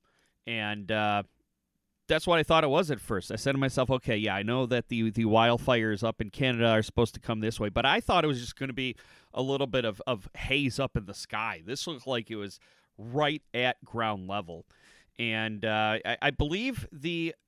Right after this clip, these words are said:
Great Lakes states, uh, such as us, Illinois, Wisconsin, were expecting this, but a lot of it seemed to blow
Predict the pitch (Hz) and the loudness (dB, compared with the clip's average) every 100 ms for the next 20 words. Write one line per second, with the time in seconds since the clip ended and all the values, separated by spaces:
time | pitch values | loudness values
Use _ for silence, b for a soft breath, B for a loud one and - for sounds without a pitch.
0 | _ - 170 185 147 147 156 - - 117 | _ -4 -2 -2 -4 -4 -4 -6 -6 -2
1 | 101 101 - - - _ _ 113 104 104 | -4 -6 -12 -14 -18 _ _ -4 -2 -4
2 | - 123 - 110 120 123 123 - - 127 | -4 -4 -2 -6 -4 -4 -4 -10 -8 -4
3 | 117 110 113 110 107 104 _ _ _ _ | -2 -2 -4 -2 -4 -6 _ _ _ _
4 | _ _ - 151 147 - - 143 147 - | _ _ -12 -2 -2 -2 -2 -2 -2 -2
5 | 123 107 - 123 131 117 - - 117 - | -4 -4 -8 -4 -4 -4 -8 -2 -2 -2
6 | 107 95 95 - - 107 - b b - | -8 -8 -8 -10 -4 -4 -4 b b -8
7 | 127 147 254 247 - 190 175 107 127 131 | -2 0 0 -2 -6 -6 -4 -4 -2 0
8 | 143 | 0